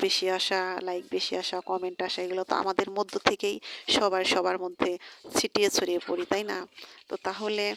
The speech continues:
আমরা তো সবাই জানি যে একটা লাইকটা কতটা একটা গুরুত্বপূর্ণ বিষয়। তো একটা ভিডিওতে আমরা যখন ঢুকে পড়ি,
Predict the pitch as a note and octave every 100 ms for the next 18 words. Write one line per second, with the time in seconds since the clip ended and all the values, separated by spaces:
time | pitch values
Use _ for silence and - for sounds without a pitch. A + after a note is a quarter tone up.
0 | - - - - F#3+ G3 F#3+ - G3 -
1 | F#3+ F#3 - F#3+ F3+ F3 F3+ - F3+ F3+
2 | F3+ - - F3+ F3+ _ - - - -
3 | G3 F#3+ F#3 F3 - F3+ - G3+ G#3 -
4 | F#3+ F3+ F3+ F3 E3+ F3+ E3+ - - -
5 | - - G3 - G3 F#3+ G3 G#3 - F#3+
6 | F#3 F3+ F#3 - F#3 - F3+ G3 - F3+
7 | F3